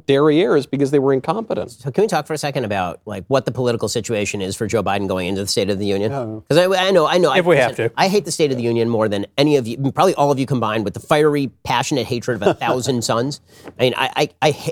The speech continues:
Speaker 2: I despise it. I think it's a monarchic institution that elevates the, the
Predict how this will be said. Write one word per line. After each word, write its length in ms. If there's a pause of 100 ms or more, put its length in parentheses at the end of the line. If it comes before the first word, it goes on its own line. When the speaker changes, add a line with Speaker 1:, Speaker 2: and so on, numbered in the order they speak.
(140)
Speaker 2:
I 20
despise 440
it. 60
I 40
think 100
it's 80
a 40
monarchic 540
institution 640
that 100
elevates 500
the, 380
the 120